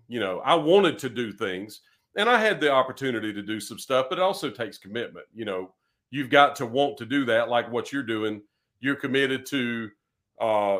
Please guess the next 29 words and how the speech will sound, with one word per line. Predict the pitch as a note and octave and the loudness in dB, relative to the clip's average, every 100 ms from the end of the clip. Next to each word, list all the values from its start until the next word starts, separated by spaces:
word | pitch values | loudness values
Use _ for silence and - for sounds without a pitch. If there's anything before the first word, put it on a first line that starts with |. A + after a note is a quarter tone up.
| F2+ | -2
you | A#2+ | -10
s-, | C#3+ - - | -8 -8 -8
you | B2 E3+ | -4 4
didn't | F#3+ C3+ | 4 4
just | C#3+ - | -2 0
start | D#3 C3 | 4 6
acting. | A#2 C#3 - B2+ | 6 6 4 -6
You | A#2+ C#3 | -4 -2
went | C3+ C3 | -2 -2
and | - | -6
studied. | - C3+ B2+ B2 B2 B2 - _ _ _ _ _ | -2 2 2 2 -4 -10 -20 _ _ _ _ _
You | - | -14
took | A#2 D3 B2 | -4 -2 0
classes. | B2 B2+ B2 B2 C3 B2+ - - A#2 | 2 4 4 0 -2 -4 -6 -10 -6
Uh, | G#2+ G2+ F#2+ | -4 -2 -4
you | A#2 B2 | -6 -8
have | A#2 B2 A#2+ | -2 0 0
a | A2 | 0
guy | A#2 A#2 A#2 A2 | 2 4 4 2
that, | G#2+ G2+ - _ _ _ _ - | -2 -4 -10 _ _ _ _ -2
uh, | A2 G#2 | 0 2
manages | A2+ B2+ C3 A2+ B2+ A2+ | 2 2 2 -4 -8 -8
you. | B2 | -6
You | B2+ B2 B2 | -4 -4 -6
get, | A#2+ C3 C3 _ - | -2 -2 -4 _ -10
uh, | A2 G#2+ G2+ F#2+ - _ _ _ _ _ _ _ _ B2+ | -2 0 0 -2 -8 _ _ _ _ _ _ _ _ -4
uh, | A2+ G#2 G2+ G2 _ _ _ _ _ _ _ _ _ - - - - - | 0 0 -2 -6 _ _ _ _ _ _ _ _ _ -20 -20 -20 -18 -2
auditions | C#3 C#3 C#3+ D3 D3+ C#3+ A2+ | 2 4 4 2 0 -4 0
now. | B2+ B2+ B2+ | 2 4 2